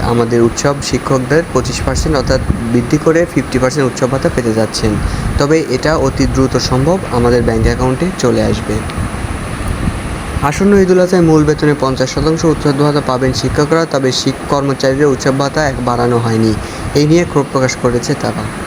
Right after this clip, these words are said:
চিঠিতে আরও বলা হয়, শিক্ষা মন্ত্রণালয়ের আওতাধীন মাধ্যমিক উচ্চশিক্ষা বিভাগ এবং কারিগরি মাদ্রাসা বিভাগে কর্মরত এমপিওভুক্ত শিক্ষকদের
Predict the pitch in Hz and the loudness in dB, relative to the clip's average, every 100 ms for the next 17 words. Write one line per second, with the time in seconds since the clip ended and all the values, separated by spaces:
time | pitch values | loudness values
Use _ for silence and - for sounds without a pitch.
0 | - - - - - 160 170 175 175 156 | -10 -10 -10 -2 0 0 0 2 4 4
1 | 151 151 170 - 165 196 190 185 190 170 | 2 2 0 0 0 4 4 4 4 4
2 | 156 151 151 139 135 160 180 180 170 165 | 2 2 2 2 0 0 2 2 0 -2
3 | 170 165 156 147 151 147 127 131 131 127 | -2 0 2 2 2 0 0 0 0 0
4 | 135 139 143 139 135 135 143 147 139 135 | 0 2 2 2 0 0 0 2 0 2
5 | 135 135 135 131 131 131 135 170 180 175 | 2 2 0 0 2 2 2 2 2 2
6 | 165 - 143 147 139 147 | 0 0 0 0 2 0